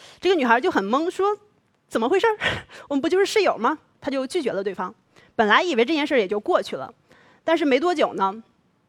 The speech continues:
有天晚上半夜吧，那个男生突然破坏了她房间的门锁，她睡梦中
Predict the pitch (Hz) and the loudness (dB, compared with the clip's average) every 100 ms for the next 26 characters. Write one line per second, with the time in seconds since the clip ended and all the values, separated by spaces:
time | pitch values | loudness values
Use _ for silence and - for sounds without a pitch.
0 | _ _ _ 226 214 330 302 208 202 233 | _ _ _ -4 0 0 0 0 0 -2
1 | 214 339 262 330 - - - _ - 220 | 2 2 2 0 0 -2 -10 _ -8 -4
2 | 208 202 240 254 277 - _ _ - - | 0 0 0 -2 -4 -12 _ _ -12 -2
3 | 311 208 202 - _ - - 294 277 202 | 2 2 0 -16 _ -8 -4 0 2 0
4 | 247 208 220 254 220 208 233 - 285 349 | -2 -4 -4 -4 -6 -8 -10 -6 -4 -2
5 | 294 269 | -2 -2